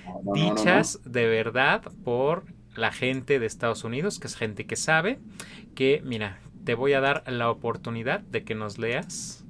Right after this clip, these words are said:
Speaker 2: eh, lo que dice el tweet. Porque
Speaker 1: No, lo vi y está impresionante.
Speaker 2: está cañón, mira,
Speaker 1: Es
Speaker 2: la, la voy a dejar ahí al lado de ti, porque no tengo
Speaker 1: Ajá.
Speaker 2: imagen al lado de mí, pero ve nomás, o sea, está a la talla, es del otro lado, hija, pero bueno,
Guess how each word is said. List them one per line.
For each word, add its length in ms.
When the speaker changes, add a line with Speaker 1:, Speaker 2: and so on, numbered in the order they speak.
Speaker 2:
eh, 160
lo 220
que 120
dice 240
el 100
tweet. 260
Porque 220
Speaker 1:
No, 80
lo 140
vi 100
y 100
está 180
impresionante. 800
Speaker 2:
está 440
cañón, 560
mira, 200
Speaker 1:
Es 120
Speaker 2:
la, 120
la 180
voy 120
a 40
dejar 240
ahí 160
al 100
lado 200
de 120
ti, 340
porque 520
no 140
tengo 180
Speaker 1:
Ajá. 0
Speaker 2:
imagen 360
al 80
lado 200
de 80
mí, 240
pero 340
ve 260
nomás, 420
o 120
sea, 440
está 520
a 180
la 280
talla, 420
es 140
del 120
otro 220
lado, 160
hija, 200
pero 160
bueno, 220